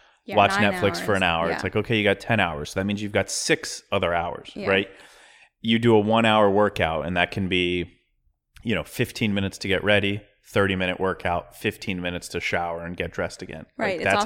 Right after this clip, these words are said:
Speaker 1: also
Speaker 2: you
Speaker 1: like
Speaker 2: take up
Speaker 1: there's
Speaker 2: an
Speaker 1: so
Speaker 2: hour.
Speaker 1: many little things during the day that take up more time than you
Speaker 2: Yeah.
Speaker 1: would think. Like making breakfast. Okay, that's a half hour.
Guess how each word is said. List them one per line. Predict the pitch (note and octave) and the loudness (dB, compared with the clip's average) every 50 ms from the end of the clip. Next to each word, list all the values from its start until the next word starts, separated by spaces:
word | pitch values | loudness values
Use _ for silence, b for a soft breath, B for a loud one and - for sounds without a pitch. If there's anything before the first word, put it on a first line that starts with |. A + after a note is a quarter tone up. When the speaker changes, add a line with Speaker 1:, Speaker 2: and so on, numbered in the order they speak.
| A3 G#3+ | 2 2
Speaker 1:
also | G#3 G#3 | 2 2
Speaker 2:
you | G3 | 2
Speaker 1:
like | G3 F#3+ G3 | 2 0 0
Speaker 2:
take | G3 | 0
up | - | 0
Speaker 1:
there's | G#3 G3+ G#3 - | -2 -2 -2 -2
Speaker 2:
an | - | -2
Speaker 1:
so | A3 | -2
Speaker 2:
hour. | G#3+ G#3+ | -2 -2
Speaker 1:
many | A3 A3 G#3 | -2 -4 -4
little | F#3+ F#3+ F#3 G3+ | -4 -4 -4 -4
things | G3+ - G3+ G3+ G#3+ - | -6 -8 -10 -12 -10 -10
during | - F#3+ F#3+ | -10 -10 -10
the | F#3+ F#3 | -10 -10
day | F#3 F3+ E3+ E3 | -8 -8 -6 -6
that | E3 - - | -8 -10 -10
take | - - F3+ - - | -12 -14 -12 -10 -10
up | - - | -8 -8
more | C#3+ D#3+ E3 - | -8 -10 -10 -12
time | - - - - D3 D#3+ E3 | -12 -10 -10 -8 -8 -8 -10
than | E3+ E3 D#3+ | -10 -10 -10
you | D#3 D#3+ | -8 -8
Speaker 2:
Yeah. | D3+ | -8
Speaker 1:
would | - | -8
think. | - G3+ - - | -10 -12 -12 -12
Like | E3+ - | -12 -10
making | F#3+ G3 G3 - G#3+ G3 F#3+ | -10 -10 -10 -10 -10 -10 -6
breakfast. | - E3+ E3+ - - - - - - - | -4 -4 -4 -6 -8 -14 -14 -12 -12 -10
Okay, | - A3+ A3 | -8 -6 -6
that's | G#3+ A#3+ - | -6 -6 -6
a | B3 | -8
half | - F3 - - - | -6 -6 -6 -4 -4
hour. | - - - - - A3 A3 | -6 -6 -6 -6 -8 -8 -10